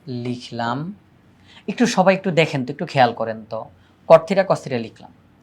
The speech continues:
আমি যদি এটাকে স্কয়ার করি, আবার রুটও করি, তাহলে কি মানের কোনো পরিবর্তন হয়? মানের কোনো পরিবর্তন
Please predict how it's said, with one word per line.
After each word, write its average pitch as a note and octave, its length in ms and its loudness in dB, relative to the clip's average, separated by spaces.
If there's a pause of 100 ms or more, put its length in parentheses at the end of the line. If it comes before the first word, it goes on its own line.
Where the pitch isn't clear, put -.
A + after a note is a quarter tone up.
(340)
আমি G#3 160 6
যদি A3 160 4
এটাকে F#3+ 200 0 (200)
স্কয়ার G#3 340 8 (120)
করি, A3 180 0 (920)
আবার C4 160 12 (180)
রুটও G#3+ 300 6 (120)
করি, C3 180 -2 (360)
তাহলে F#3 220 8
কি F#3 60 2 (100)
মানের F3+ 280 4
কোনো D#3+ 180 0
পরিবর্তন D#3 440 -4
হয়? G3+ 160 -8 (760)
মানের D3+ 240 2
কোনো E3+ 160 -4
পরিবর্তন D#3+ 320 -4